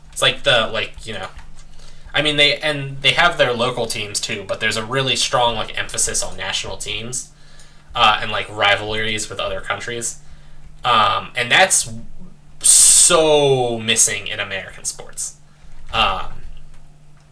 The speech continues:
like, it's really, really, really hard to be excited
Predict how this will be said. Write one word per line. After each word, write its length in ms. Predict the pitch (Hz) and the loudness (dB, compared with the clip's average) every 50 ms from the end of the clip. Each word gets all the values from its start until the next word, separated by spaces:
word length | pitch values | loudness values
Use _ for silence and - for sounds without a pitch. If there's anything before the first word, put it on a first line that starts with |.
| - - - - - | -14 -12 -12 -4 -2
like, 160 | 139 139 - | -2 0 0
it's 200 | 131 127 - 135 | 0 0 -2 -2
really, 560 | 131 123 120 123 151 160 160 151 151 143 131 | -4 -4 -2 0 2 2 2 2 2 0 0
really, 500 | 123 117 113 123 135 131 127 123 113 110 | -2 -4 -2 0 0 0 0 -2 -4 -4
really 440 | 101 101 101 113 123 123 120 113 104 | -6 -6 -4 -4 -2 -2 -2 -2 -2
hard 400 | - - 120 113 107 101 98 - | 0 0 0 0 0 -2 -4 -6
to 100 | - 110 | -8 -8
be 140 | 110 110 101 | -6 -6 -4
excited 560 | - - - - 117 110 110 107 104 101 | -2 -2 0 0 0 0 -2 -4 -6 -8